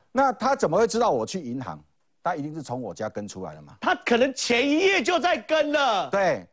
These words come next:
Speaker 1: 那也许好几天了，我不知道。好，<laughs> 然后呢？然后我，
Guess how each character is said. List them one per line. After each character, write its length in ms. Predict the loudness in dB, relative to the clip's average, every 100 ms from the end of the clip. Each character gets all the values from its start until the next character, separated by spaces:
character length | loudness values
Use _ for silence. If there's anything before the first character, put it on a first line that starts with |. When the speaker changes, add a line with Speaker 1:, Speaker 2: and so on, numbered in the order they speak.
| _
Speaker 1:
那 160 | -2 0
也 140 | 0
许 180 | -4 -4
好 160 | -2
几 140 | -4 -6
天 180 | -6 -6
了， 120 | -6
我 160 | -4 -4
不 120 | -4
知 140 | -6 -2
道。 180 | -4 -4
好， 240 | -2 0 0 0 -2 0
<laughs> 240 | -2 -2 0
然 100 | 2
后 140 | 2
呢？ 200 | 2 0 2 0 0 0 2 0 0
然 100 | 2
后 120 | 2
我， 340 | 2 2 -2